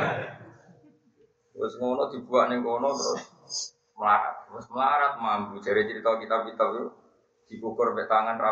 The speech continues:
mampu, nganti dikukur nganggo kreweng. Jare, "Piye sing beda?" Padahal ning Arab ora ono kreweng. Terus kita bodoh.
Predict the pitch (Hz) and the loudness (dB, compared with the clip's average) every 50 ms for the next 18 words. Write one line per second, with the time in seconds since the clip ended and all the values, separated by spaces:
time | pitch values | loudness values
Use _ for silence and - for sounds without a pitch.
0 | 107 110 107 107 95 131 131 127 117 110 110 110 110 110 107 - - 98 98 - | 2 2 0 0 0 -2 -2 0 2 2 0 0 -2 -6 -6 -8 -10 -14 -8 -4
1 | - 110 107 104 101 101 101 101 104 101 98 101 95 - - 87 92 92 - - | 0 0 0 0 0 0 0 2 4 4 4 4 2 -2 -2 -4 -4 -2 0 0
2 | - - - - - - - - - - 120 120 120 - - 117 117 - 147 139 | 0 0 0 -2 -4 -4 -4 -2 2 2 2 2 0 -2 -2 0 2 4 4 2
3 | 143 151 143 139 135 135 135 139 151 143 131 127 123 123 123 120 113 110 104 101 | 2 0 0 0 2 2 2 0 0 0 0 2 0 0 0 -2 -4 -2 -2 -4
4 | 101 101 110 117 135 139 139 135 139 123 117 120 120 - 143 127 | -4 -4 -4 -4 -4 -2 0 0 0 0 0 0 0 0 0 0